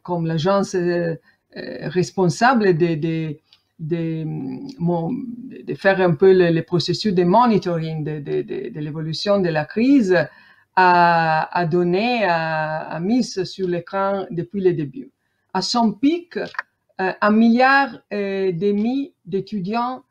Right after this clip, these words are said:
étaient affectés par la clôture de leur éta-, établissement scolaire partout. C'est la plus grande rupture, euh, dans, dans, dans l'éducation, euh, de l'histoire.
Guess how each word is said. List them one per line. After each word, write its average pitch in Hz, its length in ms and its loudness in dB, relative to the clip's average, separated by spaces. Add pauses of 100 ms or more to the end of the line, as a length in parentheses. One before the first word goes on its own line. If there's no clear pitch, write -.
(420)
étaient 196 320 -2
affectés 233 540 -2
par 208 180 -4
la 180 220 -2
clôture 220 480 -4
de 202 100 -2
leur 190 220 -2
éta-, 170 340 -6
établissement 185 580 -4
scolaire 190 460 -2 (140)
partout. - 440 -2 (480)
C'est - 220 -4
la 196 100 4
plus 208 200 0
grande 233 260 2
rupture, 220 600 0
euh, 180 180 2
dans, 180 580 0
dans, 170 420 -2
dans 190 140 0
l'éducation, 185 800 -2
euh, 156 380 -8
de 156 100 4
l'histoire. - 520 -2